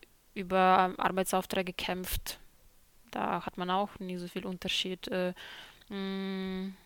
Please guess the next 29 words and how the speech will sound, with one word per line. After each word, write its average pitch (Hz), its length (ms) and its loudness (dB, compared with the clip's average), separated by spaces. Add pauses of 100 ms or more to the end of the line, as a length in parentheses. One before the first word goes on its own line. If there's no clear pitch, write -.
(120)
also 180 180 -4
zwischen, 185 640 -2 (120)
ja, - 140 -10 (280)
was 196 680 0
für 196 220 2
ein 190 120 2
Sinn 185 220 0
von 180 380 -6
Arbeit 180 400 0
ist, - 400 -2
äh, 202 40 2
also 196 400 0 (160)
welche 214 240 0
Inhalte. 208 500 -4
Also 185 200 -4 (340)
da 208 80 -6
kämpft 202 220 2
man 180 120 0
auch, 185 220 4
wenn 185 100 0
man 175 200 -2
nicht 180 180 -10
genug 185 280 -4
Ressourcen - 460 -8
ha-, - 140 -14
Ressourcen 190 500 -4
hat, 196 200 -6
weißt 190 240 -4
du? 294 120 -4